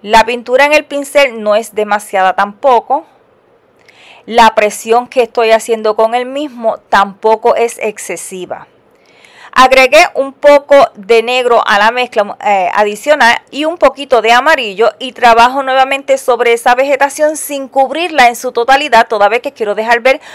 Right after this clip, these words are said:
una parte de ella para así conseguir, eh, un volumen, como que hay, eh,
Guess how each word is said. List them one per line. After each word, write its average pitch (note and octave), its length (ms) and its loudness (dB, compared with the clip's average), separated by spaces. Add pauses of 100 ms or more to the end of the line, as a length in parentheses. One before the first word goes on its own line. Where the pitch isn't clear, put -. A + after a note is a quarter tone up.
(140)
una A#3 280 2
parte A3+ 320 2
de A#3+ 180 2
ella G#3+ 240 0 (240)
para A3+ 340 4
así A3+ 220 -4
conseguir, C4 720 -2
eh, G#3+ 260 -2
un A#3+ 180 -8
volumen, A3 380 0
como G#3 240 -4
que G#3+ 160 -2
hay, A#3 320 4
eh, G#3 480 -2